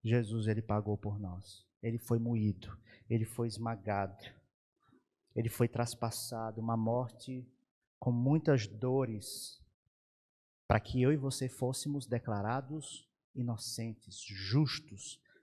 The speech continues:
diante de Deus. Esse é o primeiro benefício, mas ele continua falando que nós, tendo sido justificados mediante a fé, agora nós temos paz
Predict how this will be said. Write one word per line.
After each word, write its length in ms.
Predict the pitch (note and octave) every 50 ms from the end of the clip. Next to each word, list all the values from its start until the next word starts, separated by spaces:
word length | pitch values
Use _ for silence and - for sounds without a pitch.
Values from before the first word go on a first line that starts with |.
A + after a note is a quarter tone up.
| _ -
diante 480 | A#2+ G#2+ A2+ A2+ A2+ G#2+ A2 G#2+ - G2+
de 100 | G#2+ A2
Deus. 560 | F#2+ F#2+ F#2 F2 F#2+ - - - - - - - _ _ _ _ _ _ _ _ _ _ _ _ _ _ _ _ _ - - - - - _ -
Esse 260 | D3+ G3+ A3 A3 -
é 40 | G3+
o 40 | -
primeiro 300 | - F#3+ F3+ F3+ F3+ D#3+
benefício, 680 | E3+ E3+ E3+ E3+ E3 - - D#3+ E3 D3+ - - C#3+
mas 180 | C#3+ D3+ D3
ele 120 | F3+ F3+ -
continua 500 | - G3+ G3 - - G3 F3 F3+ G3+ G3+
falando 560 | G3+ - G3 F3+ E3 F3 F#3+ G3 F#3+ C#3+ C#3
que 160 | - - F#3+
nós, 640 | F3 E3 D#3+ D#3+ D#3 D3+ D3+ F3 F#3 - - - - - - - - - - _ _ _ _ -
tendo 360 | A3+ A#3+ C4 C#4+ B3 B3 A3+
sido 440 | - - - A#3 A3+ F#3+ E3 G3 F#3+
justificados 1700 | E3 C3 C#3+ G#3 C#4 D#4 C#4 - - - A#3+ - - G#3 F3+ - - - E3 E3 D3 C#3+ D3 D3+ D3+ E3+ A3 C4 - - - - - - _ _ _ - _ _ _ _ _ _ _ _ _ _ _ _ _ _ _ _ _ _ D#3
mediante 960 | E3+ G3+ G#3 G3+ C#3+ E3+ F#3+ F#3+ G3+ A3+ C4 C#4+ D4 C#4 C#4+ - - F#3+ F3
a 100 | E3+ E3+
fé, 1040 | E3+ - - - E3 E3 D#3 D3 D3 D3 E3+ A3+ - - - - - - - - -
agora 540 | - E3 F3 E3+ D3 D#3+ F3+ G3+ A3+ A3 G#3
nós 240 | G3+ G3 F#3+ F#3+ -
temos 500 | - G#3+ A3+ A3 G#3+ G#3 - - - -
paz 960 | - - - F3 F3 F3 F3+ F#3 F#3+ G3+ C#4 C4 C4+ C4 - - - -